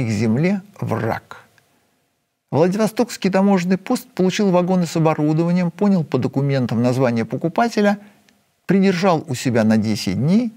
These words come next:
и отказался оформлять, дав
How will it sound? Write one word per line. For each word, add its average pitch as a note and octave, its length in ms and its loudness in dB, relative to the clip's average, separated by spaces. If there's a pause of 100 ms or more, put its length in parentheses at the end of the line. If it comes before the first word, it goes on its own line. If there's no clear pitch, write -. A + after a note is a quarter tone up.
(160)
и - 240 -2
отказался F#3 800 -4
оформлять, C3 840 -4 (380)
дав F#3 340 0